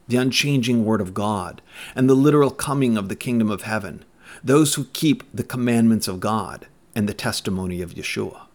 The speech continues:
Josiah sent his men to inquire of these old-time Bible-believing prophets who still remained here and there in the kingdom of Judah.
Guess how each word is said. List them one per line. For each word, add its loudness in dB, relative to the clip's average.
Josiah 4
sent 2
his 2
men 2
to -2
inquire 2
of -2
these 0
old-time 4
Bible-believing 2
prophets -4
who 2
still 2
remained 4
here 0
and 2
there 2
in -2
the -6
kingdom 0
of -4
Judah. 2